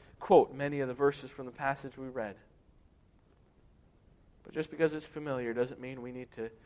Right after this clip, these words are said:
don't need to take a minute, take a moment and really search our hearts,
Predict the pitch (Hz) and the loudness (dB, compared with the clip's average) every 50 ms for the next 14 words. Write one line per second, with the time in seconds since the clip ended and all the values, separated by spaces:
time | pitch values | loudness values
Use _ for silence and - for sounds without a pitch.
0 | - - - 139 139 - 135 135 127 123 117 - 151 139 135 - 135 127 127 120 | -20 -8 -2 0 0 0 0 -4 -6 -6 -4 -2 -4 -4 -2 -4 -6 -6 -6 -8
1 | 127 131 - - - - - - - - - - - - - - - - - - | -8 -10 -12 -14 -16 -16 -18 -18 -20 -20 -20 -20 -20 -20 -20 -20 -20 -20 -20 -20
2 | - _ - - - - - - - - - - _ - - - - - - 165 | -20 _ -20 -20 -20 -20 -20 -20 -20 -20 -20 -20 _ -20 -20 -20 -20 -6 0 2
3 | 156 156 - 165 147 147 147 147 147 156 156 - 135 127 131 135 147 165 175 170 | 2 2 2 4 8 8 10 10 10 6 4 0 0 -6 -6 -2 2 6 8 10
4 | 170 165 160 156 151 151 - - - 185 175 175 175 - - 151 147 143 143 143 | 10 10 10 8 6 4 2 0 4 6 6 6 6 4 4 6 6 8 6 6
5 | 151 147 143 139 135 - - - - | 6 6 6 6 6 2 -6 -16 -20